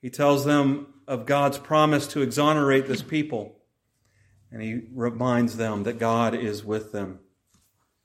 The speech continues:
So Zephaniah was a prophet that served Israel between the times of Isaiah and Jeremiah. He was called to the southern kingdom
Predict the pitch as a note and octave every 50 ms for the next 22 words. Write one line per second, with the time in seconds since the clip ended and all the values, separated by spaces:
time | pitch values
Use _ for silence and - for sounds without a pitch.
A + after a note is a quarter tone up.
0 | _ _ _ - _ _ _ - - - _ _ - D#3 D3 F3+ F#3+ F#3 G3+ F#3
1 | E3+ E3 E3 E3+ E3+ D#3+ D#3 C#3+ C#3+ D3 C#3 - - E3 D#3+ E3 E3 D#3 - D#3+
2 | D3+ - C#3+ C#3+ C#3+ C#3+ - - - - F#3 F3+ F3+ F3+ F3 E3 D3 C3 - -
3 | - - _ _ _ _ _ _ - D#3+ E3 E3 D#3+ E3 E3 D3+ C#3+ C3+ C3 B2
4 | A#2+ A#2 A#2+ C3 - D3+ D#3 D3 C#3+ C#3 - D3+ D#3 D#3 D#3 D#3 D#3 C#3+ C#3+ C#3+
5 | C3 C#3+ C#3 C3+ B2 B2 C#3+ C#3+ C#3+ C#3+ C#3+ C#3+ C#3 C#3 B2+ B2 B2+ C#3 C#3 C#3
6 | C3 C3 C3+ C3+ C3+ C3+ B2+ A#2+ C3+ D3+ C3+ C3 C3+ - - - F3 E3+ E3+ E3+
7 | E3 E3+ E3+ D#3+ D3+ C#3 - - F#3 E3+ E3+ E3+ D#3+ D3+ C#3+ C#3+ F3 F3+ F3+ F3
8 | E3+ E3+ E3 E3 C#3 -